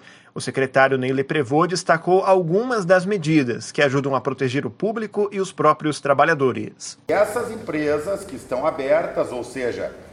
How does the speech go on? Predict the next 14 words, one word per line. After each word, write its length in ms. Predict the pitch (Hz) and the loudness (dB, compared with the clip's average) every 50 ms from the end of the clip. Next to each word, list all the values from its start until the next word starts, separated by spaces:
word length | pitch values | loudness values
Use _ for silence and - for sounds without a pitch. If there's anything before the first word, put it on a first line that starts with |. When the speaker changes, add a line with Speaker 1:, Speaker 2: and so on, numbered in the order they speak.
| - - | -20 -16
Speaker 2:
que 120 | - 147 143 | -8 -8 -8
são 320 | 143 - - 180 196 202 - | -8 -4 -4 -2 -2 -2 -4
consideradas 1200 | - 165 165 156 160 - 160 156 170 165 131 123 123 127 131 143 - 170 170 170 170 - - - - - - - - - - | -4 -4 -4 -4 -2 -4 -6 -2 0 0 2 2 2 0 -2 -2 0 0 0 0 -2 -6 -14 -16 -20 -20 -20 -20 -20 -20 -20
serviços 720 | - - - 156 147 123 120 143 156 151 - - 127 110 113 | -20 -8 -4 -2 -2 -2 -2 -4 -4 -4 -4 -8 -12 -8 -8
essenciais, 1080 | 131 113 104 123 120 107 95 - 107 107 101 107 117 135 160 180 180 - - - - - - - _ _ _ _ _ _ _ _ _ _ - | -10 -8 -8 -10 -10 -10 -12 -8 -6 -4 -4 -2 -2 -2 -2 -4 -8 -10 -16 -18 -20 -20 -20 -20 _ _ _ _ _ _ _ _ _ _ -10
têm 180 | 180 190 190 | -10 -8 -8
que 80 | 190 - | -4 -4
adotar 460 | 180 165 170 160 - - 160 165 165 | -4 -2 -2 -2 2 2 2 2 2
medidas 540 | 170 165 147 - 131 151 170 170 170 170 165 | -2 -6 -8 -8 -6 -4 -4 -2 -4 -4 -6
com 200 | - - 156 151 | -6 -8 -8 -4
base 420 | - 135 139 143 147 139 143 143 | -2 0 0 0 0 -2 -2 -4
no 140 | 135 131 131 | -4 -4 -6
distanciamento 840 | 123 117 127 - - - 127 117 - - 123 107 98 98 98 95 - | -8 -10 -12 -12 -6 -4 -4 -4 -2 -2 -2 -2 -2 -6 -8 -10 -12
social, 880 | - - 185 175 180 - 165 156 151 151 147 147 147 143 143 - - - | -12 -8 -8 -8 -8 -2 0 2 2 4 4 4 2 2 0 -4 -10 -14